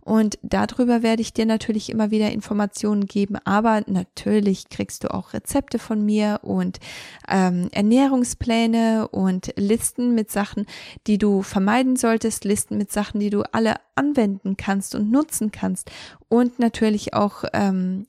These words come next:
Nahrungsergänzungsmittel, die du supplementieren kannst, die du je nachdem,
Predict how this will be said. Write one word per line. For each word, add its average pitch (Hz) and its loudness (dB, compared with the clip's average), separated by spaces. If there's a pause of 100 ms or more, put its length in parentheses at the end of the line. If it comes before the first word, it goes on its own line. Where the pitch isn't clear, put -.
(120)
Nahrungsergänzungsmittel, 220 -2 (380)
die 220 4
du 214 2
supplementieren 208 0
kannst, 214 -4 (380)
die 220 4
du 208 2
je 208 2
nachdem, 220 2